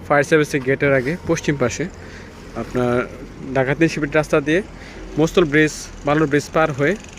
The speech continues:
নীলা মার্কেট আসবেন। নীলা মার্কেটে আগেই আপনার বাম সাইডে একটা রাস্তা আছে, ডাল নেমে সোজা সামনে ফায়ার সার্ভিসের গেটের আগে বাম সাইডে দেখবেন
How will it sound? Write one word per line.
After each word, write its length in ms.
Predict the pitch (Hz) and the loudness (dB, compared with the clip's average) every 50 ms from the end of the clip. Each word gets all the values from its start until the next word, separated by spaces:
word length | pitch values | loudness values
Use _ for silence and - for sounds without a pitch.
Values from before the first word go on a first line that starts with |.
| - 127 | -4 0
নীলা 220 | 135 139 143 139 | 2 2 4 4
মার্কেট 280 | 135 139 139 139 143 156 | 4 2 0 0 0 0
আসবেন। 260 | 139 131 135 147 156 | 0 0 0 0 0
নীলা 240 | 160 143 143 143 139 | 0 2 2 2 2
মার্কেটে 320 | 139 139 131 131 - 143 | 2 2 0 0 0 0
আগেই 400 | 139 143 135 143 165 160 135 113 113 113 117 127 | 2 2 2 2 2 2 2 0 -4 -8 -10 -8
আপনার 180 | - 135 120 120 | -6 -6 -2 -2
বাম 120 | 135 127 | -2 -2
সাইডে 220 | 127 - 120 127 127 | -2 -4 -2 -2 -2
একটা 260 | - - 131 135 123 - - - - - - - - - - - - - - - | 0 0 -2 -2 -2 -4 -10 -18 -18 -18 -18 -16 -16 -18 -18 -18 -18 -16 -10 -10
রাস্তা 300 | 127 123 - - 139 139 | -10 -6 -4 0 0 0
আছে, 240 | 135 - - 180 190 - 139 131 | 0 0 -4 -6 -6 -4 -2 0
ডাল 140 | 135 131 139 143 | 2 2 4 4
নেমে 200 | 151 151 156 180 | 4 2 2 0
সোজা 280 | 175 - - 143 131 127 | -2 -4 -4 -2 -2 -2
সামনে 380 | - - 151 143 139 139 151 156 - - | 0 0 0 2 2 2 2 0 2 4
ফায়ার 180 | 147 143 135 | 4 4 4
সার্ভিসের 380 | - - 151 147 139 - 147 127 | 4 2 2 2 2 0 -2 0
গেটের 260 | 131 135 127 151 151 | 0 2 4 4 4
আগে 280 | 151 147 131 139 175 220 - - - - - - - - - - - - - - - - - - - - - - - - - - - - | 4 4 4 2 0 -2 -4 -8 -14 -14 -14 -12 -12 -12 -12 -12 -12 -14 -14 -16 -16 -16 -18 -18 -18 -16 -16 -16 -16 -14 -14 -14 -6 0
বাম 200 | 143 147 151 156 | 0 2 2 0
সাইডে 280 | 151 - 160 139 143 139 | 0 0 0 2 2 2
দেখবেন 320 | 127 139 143 135 165 190 | 4 2 2 2 0 -2